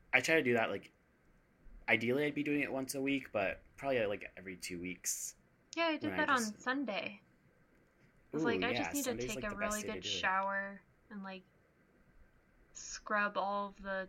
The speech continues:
Speaker 2: dead skin off of my body and paint my nails. It was one of those
Speaker 1: Exactly,
Speaker 2: kinds of
Speaker 1: trim
Speaker 2: days.
Speaker 1: Yeah, exactly. Like, trim my, it's, like, usually I'll put off, like, trimming my nails and shaving, and I'll start looking haggard, and I'm like, "Okay, I, I need to, like, <laughs> get my shit together."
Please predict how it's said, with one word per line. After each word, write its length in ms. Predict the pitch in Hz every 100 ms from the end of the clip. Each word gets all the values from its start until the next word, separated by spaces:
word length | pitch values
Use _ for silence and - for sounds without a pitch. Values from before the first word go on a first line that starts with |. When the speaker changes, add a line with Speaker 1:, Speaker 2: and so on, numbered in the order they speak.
| -
Speaker 2:
dead 240 | - 190 180
skin 280 | - - 196
off 240 | 196 196
of 160 | 202 185
my 140 | 196
body 460 | 185 190 185 190 190
and 120 | 185
paint 220 | - 202
my 140 | 190 190
nails. 580 | 185 185 190 196 - -
It 20 |
was 140 | 220 214
one 100 | 240
of 80 | 220
those 140 | 202
Speaker 1:
Exactly, 40 | 220
Speaker 2:
kinds 340 | 208 165 113
of 100 | 107
Speaker 1:
trim 40 | -
Speaker 2:
days. 480 | 139 131 123 110 - - -
Speaker 1:
Yeah, 200 | 170 180
exactly. 400 | 117 127 117 92
Like, 140 | 90
trim 200 | - 135
my, 120 | 131 123
it's, 260 | 117 113
like, 160 | 135 120
usually 640 | 120 120 127 127 123 120 104
I'll 100 | 104
put 200 | - 107
off, 260 | 98 95
like, 200 | 95 92
trimming 260 | - 131 120
my 100 | 113
nails 380 | 104 101 98 92
and 100 | 98
shaving, 540 | - 101 92 92 95
and 220 | 92 98 87
I'll 200 | 101 104
start 240 | - 104 90
looking 240 | 101 104
haggard, 580 | 95 92 95 95 95 92
and 120 | 87
I'm 80 | 90
like, 160 | 95 -
"Okay, 420 | 107 92 90 90
I, 40 |
I 80 | 101 104
need 200 | 101 90
to, 100 | 92
like, 400 | 82 80 - - -
<laughs> 140 | 131
get 160 | 113 90
my 100 | 92
shit 220 | - -
together." 480 | 92 90 82 87